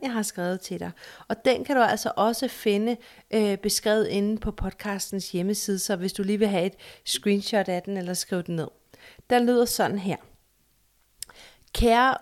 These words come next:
univer-, universelle energi og livets lys. I denne måned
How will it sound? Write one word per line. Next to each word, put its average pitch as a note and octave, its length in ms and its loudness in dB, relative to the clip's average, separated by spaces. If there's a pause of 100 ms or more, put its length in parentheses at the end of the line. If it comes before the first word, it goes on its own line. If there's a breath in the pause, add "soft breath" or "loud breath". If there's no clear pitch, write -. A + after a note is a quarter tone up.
univer-, F#3+ 640 0 (200)
universelle G3+ 800 2
energi G3 440 -2 (100)
og A3 100 -2
livets F#3 600 -4
lys. - 400 -6 (760 soft breath)
I A3+ 60 0
denne A3+ 320 6
måned A3 520 6